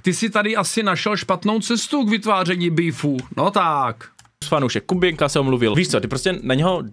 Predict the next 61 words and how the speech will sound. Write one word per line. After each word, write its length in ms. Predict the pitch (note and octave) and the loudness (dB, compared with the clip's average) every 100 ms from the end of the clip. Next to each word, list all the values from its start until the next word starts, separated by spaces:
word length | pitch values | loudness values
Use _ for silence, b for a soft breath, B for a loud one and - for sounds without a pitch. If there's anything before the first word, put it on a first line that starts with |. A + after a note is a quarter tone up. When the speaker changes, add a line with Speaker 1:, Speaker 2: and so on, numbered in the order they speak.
| - | -8
Speaker 2:
disíš 600 | A#2+ - C#3+ A3+ - - | -8 -8 -8 -8 -8 -6
a 60 | B2 | -2
Stej 280 | - D3 C3 | 0 2 2
jakože 360 | B2 A#2+ A2+ - | 0 0 -2 -2
k 100 | - | -2
němu 200 | B2+ A2+ | 0 2
nebyl 280 | G#2 G#2 F#2 | 2 2 0
vždycky 340 | G2+ A2+ A#2+ | -2 -2 0
jenom 240 | G#2 G#2+ G#2 | 2 0 0
úplně 220 | G2+ F#2+ | 0 -2
pozitivní 640 | G#2+ G2 A2+ G2 G#2 G2+ | -4 -6 -4 -4 -2 0
a 160 | F#2+ F#2+ | 0 2
dle 160 | B2+ | 2
těch 160 | B2+ G#2+ | 0 -2
videí, 220 | A2+ A#2 | 0 0
co 160 | - G#2+ | 0 2
já 200 | A2+ A#2 | 2 0
jsem 160 | A2+ | -2
pochopil 280 | G2+ G#2 G#2+ | -4 -2 0
minimálně 400 | G#2+ G#2 G#2 G#2 | 2 2 2 0
z 60 | G2+ | -2
nich, 120 | G#2 | -4
tak 160 | A2 - | -4 -6
k 160 | - | -4
němu 160 | B2 D3 | 0 2
neměl 180 | G#2 G2 | 2 2
úplně 140 | G#2 | 2
nejvíce 220 | G#2 G2 | 0 -2
pozitivní 540 | - - A2 G2+ G2 G2 | -4 -4 -2 -2 -2 -4
postoj. 360 | G2 - A#2+ | -4 0 2
Ale 120 | E3+ D3+ - | 2 0 -4
protože 380 | D3+ D3 D3+ D3+ | -2 0 0 0
teď 160 | D#3 D3 | 0 0
se 80 | |
mu 120 | D3+ D3 | 0 2
to 120 | C#3 | 2
hodilo, 560 | C3+ C3+ C#3 C3+ C3+ - | 2 2 2 2 0 -4
protože 320 | - - B2+ | -4 -2 0
jinak 180 | C3 A#2+ | 0 0
by 120 | A#2 | -2
k 80 | A2 | -2
němu 140 | B2 A#2+ | 0 0
nešel 220 | A#2 G#2+ | 0 0
na 100 | G2+ | 2
rozhovor, 320 | G#2+ A#2 C#3 | 2 2 2
tak 140 | A#2 | 0
řekl, 180 | A2+ F#3+ C4+ | 0 0 2
"Jo, 240 | D#4 D4 | 4 4
natočíme 400 | D4 C4+ C4+ C#4+ | 0 -2 0 0
spolu 260 | D4+ E4+ D4+ | 2 0 0
videíko." 400 | D4+ C#4 C4+ F#3 | 2 2 0 0
Nevím, 300 | F3+ D#3+ B2+ | 2 2 0
kam 200 | A2+ - | -2 -2
bizarně 380 | A#2+ A#2 G2+ F#2+ | 0 2 0 -4
to 80 | F2+ | -4
přijde 220 | G#2+ D#2+ | -6 -4
fakt, 220 | E2+ F#2 | -4 -4
jako. 160 | E2+ F#2+ | -6 0
Já 160 | C3+ | 0
si 100 | C3 | 0
nedokážu 300 | C#3 A2+ A#2 | 0 0 -2